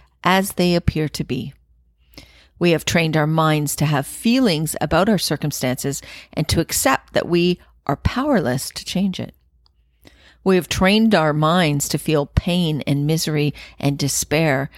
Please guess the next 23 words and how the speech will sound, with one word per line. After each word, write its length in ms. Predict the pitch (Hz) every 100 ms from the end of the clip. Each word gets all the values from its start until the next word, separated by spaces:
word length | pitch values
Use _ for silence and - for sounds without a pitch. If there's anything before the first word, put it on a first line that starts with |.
| -
as 240 | - 156 170
it 60 |
relates 500 | 165 151 175 214 -
to 140 | - 165
our 120 | 156
existence, 680 | 151 147 151 - 120 - - _ -
our 140 | 160 143
circumstances. 1040 | - 156 - 139 - 135 - - - - _ _ _ _ _ - - - - -
The 220 | 208 240
most 320 | 247 208 208
significant 580 | - 151 165 - - 214
words 320 | 160 156 147
I've 140 | 143 143
just 180 | 160 -
spoken 420 | - 143 - -
are, 300 | 147 131 127 _ _
"We 480 | - 151 175 208 -
have 300 | - 156 147
trained 540 | - - 170 170 170 170 -
our 220 | 160 151
minds." 580 | 151 151 143 127 - - _ _ _ _ _ - _
The 80 | -
truth 440 | - - 247 294